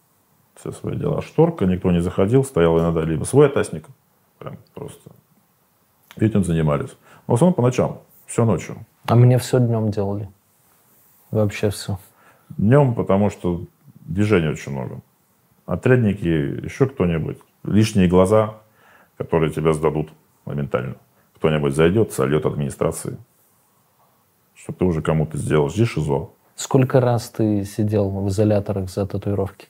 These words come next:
Speaker 1: Я освободился с изолятора. Прям две пятнашки.
Speaker 2: То есть
Speaker 1: Прям
Speaker 2: всего
Speaker 1: две
Speaker 2: лишь, э, два по пятнадцать тебе
Speaker 1: Да,
Speaker 2: давали,
Speaker 1: да,
Speaker 2: да, за,
Speaker 1: всего,
Speaker 2: за
Speaker 1: да.
Speaker 2: все три года?
Speaker 1: Да.
Speaker 2: А, то есть, ну, немного.
Speaker 1: Немного.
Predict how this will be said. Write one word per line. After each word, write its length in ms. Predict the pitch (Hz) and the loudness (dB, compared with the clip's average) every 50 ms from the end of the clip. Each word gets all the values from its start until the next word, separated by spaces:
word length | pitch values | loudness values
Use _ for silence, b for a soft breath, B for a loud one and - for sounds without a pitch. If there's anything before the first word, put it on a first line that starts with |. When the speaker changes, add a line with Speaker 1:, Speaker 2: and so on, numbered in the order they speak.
| _ _ _ | _ _ _
Speaker 1:
Я 320 | - 78 87 87 90 90 | -2 4 6 6 8 6
освободился 540 | 87 - - 90 92 90 92 90 80 - 90 | 6 2 0 0 2 2 2 2 0 -2 -6
с 80 | 80 - | -8 -6
изолятора. 440 | 82 78 78 73 67 69 - - - - - _ _ _ _ _ _ _ _ _ _ _ _ _ _ _ _ _ _ _ _ _ | -6 -4 -4 -4 -4 -6 -8 -14 -16 -18 -20 _ _ _ _ _ _ _ _ _ _ _ _ _ _ _ _ _ _ _ _ _
Прям 280 | - - - - 127 - _ b b b b b b b b b b b b b b _ _ _ _ _ _ _ _ _ _ _ _ _ _ _ _ _ _ _ _ _ - - | -12 -12 -12 -14 -16 -20 _ b b b b b b b b b b b b b b _ _ _ _ _ _ _ _ _ _ _ _ _ _ _ _ _ _ _ _ _ -20 -20
две 320 | - - - 80 82 92 | -20 -10 -2 0 2 2
пятнашки. 540 | - - 76 - 78 76 - - - - - - _ _ _ _ _ | 2 0 -2 -2 -2 -2 -2 -4 -10 -16 -18 -20 _ _ _ _ _
Speaker 2:
То 100 | - 113 | -2 0
есть 120 | 110 101 | 0 0
Speaker 1:
Прям 60 | - | 0
Speaker 2:
всего 220 | - - 117 120 123 | 0 2 4 6 6
Speaker 1:
две 120 | 131 131 | 6 4
Speaker 2:
лишь, 260 | 120 107 - - - - | 2 2 -2 -8 -8 -4
э, 600 | 113 110 107 107 104 104 104 101 101 101 98 82 | -4 -2 -2 -2 -2 -2 -4 -4 -6 -6 -6 -8
два 360 | 82 92 101 104 107 110 110 | -6 -4 -4 0 2 2 2
по 140 | 107 - 113 | 2 0 -2
пятнадцать 460 | 110 - - 113 107 101 - - - | -4 -2 -2 -2 -2 -2 -2 -6 -6
тебе 120 | - - 64 | -4 0 0
Speaker 1:
Да, 80 | 65 - | 2 2
Speaker 2:
давали, 280 | 101 104 101 98 98 | 2 2 2 2 2
Speaker 1:
да, 60 | 95 92 | 2 2
Speaker 2:
да, 140 | 98 110 | 4 4
за, 100 | 123 127 120 110 | 4 4 4 4
Speaker 1:
всего, 120 | 95 92 | 4 4
Speaker 2:
за 120 | 98 104 | 4 4
Speaker 1:
да. 40 | 113 | 2
Speaker 2:
все 200 | 101 - - 113 | 2 0 -2 -2
три 160 | 107 - 113 | 0 0 0
года? 280 | 107 104 107 98 101 104 - _ | 0 0 0 -2 -2 -4 -8 _
Speaker 1:
Да. 280 | - - 95 104 113 120 117 _ _ _ _ _ _ _ _ _ | -10 -6 -4 -4 -4 -6 -8 _ _ _ _ _ _ _ _ _
Speaker 2:
А, 180 | 107 104 98 95 | -8 -6 -6 -6
то 100 | - - | -6 -6
есть, 160 | 92 92 - | -8 -6 -4
ну, 100 | 110 110 | -2 0
немного. 520 | 110 113 117 127 120 107 101 98 98 95 90 - _ _ - | 2 2 2 2 2 2 0 -2 -2 -4 -8 -12 _ _ -6
Speaker 1:
Немного. 520 | 73 82 87 87 80 73 71 71 76 - | -4 -4 -4 -4 -4 -6 -8 -8 -10 -12